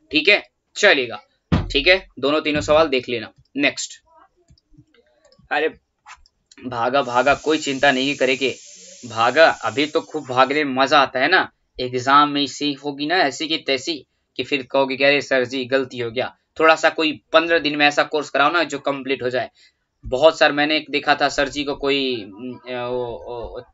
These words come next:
जो टॉप तक बनाए channel, अ, राहुल देसवाल सर के बता रहे थे, अ, उसके बाद बहुत सारे लोग, नीरज सर बता रहे थे कि यार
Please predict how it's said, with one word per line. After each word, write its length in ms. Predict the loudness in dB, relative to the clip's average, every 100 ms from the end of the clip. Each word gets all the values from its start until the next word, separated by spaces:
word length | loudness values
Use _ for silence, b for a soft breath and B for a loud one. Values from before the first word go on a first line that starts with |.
| _ -14
जो 180 | -8 -6
टॉप 340 | 0 -2 0
तक 120 | -6 -2
बनाए 260 | -2 -2 -2
channel, 360 | -4 -4 -6
अ, 60 | -10 _ _ _ _ -8
राहुल 480 | -4 0 0 0 0
देसवाल 340 | -2 2 2
सर 180 | 4 0
के 100 | -4
बता 280 | -4 0 0
रहे 140 | 0
थे, 240 | -6 -12 -12
अ, 400 | -6 -2 -2 -2
उसके 280 | -6 -4 0
बाद 240 | 0 2
बहुत 440 | 0 -2 -2 0 2
सारे 200 | 2 2
लोग, 180 | -2 -4
नीरज 220 | -4 -2
सर 160 | -2
बता 240 | -2 0 -2
रहे 100 | -2
थे 200 | -8 -12
कि 440 | _ -20 _ 4
यार 240 | 4 4